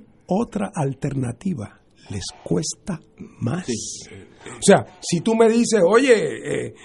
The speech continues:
Speaker 1: problema de la independencia que le va a costar a Estados Unidos." <laughs> Comparado con la estadidad no le va a co-,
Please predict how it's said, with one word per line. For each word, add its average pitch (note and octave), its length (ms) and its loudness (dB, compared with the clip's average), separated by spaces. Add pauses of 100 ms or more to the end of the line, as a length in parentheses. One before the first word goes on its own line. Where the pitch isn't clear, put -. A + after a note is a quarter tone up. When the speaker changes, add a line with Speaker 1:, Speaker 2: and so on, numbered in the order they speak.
(140)
Speaker 1:
problema D#3+ 500 4
de A3+ 100 6
la A#3 80 6
independencia A3 520 4
que F4 100 0
le A#3+ 100 6
va G#3 120 6
a G#3 60 -4
costar F#3 440 2
a E3 40 4
Estados E3 420 4
Unidos." G3 380 4 (260)
<laughs> - 760 -8 (120)
Comparado B2 480 -4
con C3+ 160 -4
la C3 80 0
estadidad C#3 460 -2
no D3+ 80 -4
le E3 100 -4
va F3 100 -2
a - 20 -4
co-, D#3 240 -4